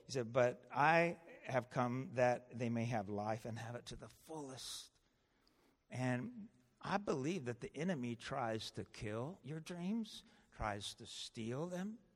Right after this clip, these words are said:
uh, tries to destroy them, because when that happens, not only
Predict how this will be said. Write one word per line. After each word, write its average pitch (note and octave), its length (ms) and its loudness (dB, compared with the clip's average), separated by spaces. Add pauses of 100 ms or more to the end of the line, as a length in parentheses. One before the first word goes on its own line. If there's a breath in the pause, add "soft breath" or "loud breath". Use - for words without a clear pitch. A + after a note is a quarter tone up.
(560 soft breath)
uh, - 100 -14
tries B2+ 460 2
to A#2 140 -4
destroy B2+ 840 0
them, F3 300 0 (280 loud breath)
because C3+ 400 -2
when B2+ 160 2
that C#3+ 220 0
happens, C#3+ 560 -2 (280 soft breath)
not D3 140 0
only D3+ 400 0